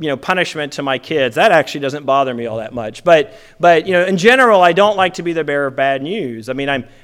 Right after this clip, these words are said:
I'm happy that any leadership I've ever had, uh, at Biola has never meant I had to be the bearer of bad news, right? Because, like, you know, you fear people's reactions. And so here, prophets, rightly so, are gonna walk into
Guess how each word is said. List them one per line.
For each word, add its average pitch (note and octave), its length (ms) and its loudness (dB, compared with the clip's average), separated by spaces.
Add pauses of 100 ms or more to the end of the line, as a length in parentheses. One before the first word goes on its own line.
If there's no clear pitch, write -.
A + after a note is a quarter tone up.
I'm E3 100 -2
happy F3 800 -2 (220)
that D3+ 220 2
any G3+ 200 0
leadership F#3 520 -2
I've D#3 160 2
ever D#3 240 0
had, C#3 520 0 (280)
uh, B2+ 200 -2
at C#3+ 200 -2
Biola D3 380 2
has C3 140 -4
never C3 420 -4
meant C#3 400 -6
I C3+ 220 0
had B2+ 180 -4
to B2+ 60 -6
be B2 100 -6
the B2 100 -4
bearer A#2 280 -6
of G#2+ 100 -12
bad B2 260 -4
news, D3+ 460 -8
right? E3+ 340 0 (220)
Because, G#3 340 2
like, F#3+ 380 2
you A#3 160 -16
know, A#3+ 60 -6
you A#3 140 -4
fear C#4 420 -4
people's A3 320 -6
reactions. G3+ 580 0
And D#3+ 140 -6
so G#3 180 -2
here, A#3+ 720 0 (420)
prophets, G#3 540 2
rightly A3+ 500 0
so, B3 300 2
are F3 140 2
gonna F3 180 -2
walk A#3 460 -2
into D#3 580 -4